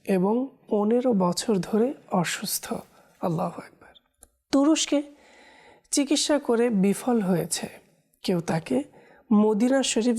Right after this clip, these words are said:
জাদাল্লাহু শারফা ওয়া তাজিমার এর খাকে শিফা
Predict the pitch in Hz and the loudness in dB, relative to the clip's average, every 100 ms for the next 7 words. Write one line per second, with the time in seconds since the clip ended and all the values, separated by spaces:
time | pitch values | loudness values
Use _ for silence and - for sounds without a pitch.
0 | 226 190 175 180 180 180 190 - 180 - | 0 0 0 -2 0 0 0 -2 -4 -2
1 | 175 160 165 160 190 185 214 294 - _ | -2 -2 -2 -4 -2 0 0 -2 -10 _
2 | _ _ - 233 226 - 233 277 247 - | _ _ -4 -4 -2 -4 -2 -2 0 0
3 | 208 - | -2 -2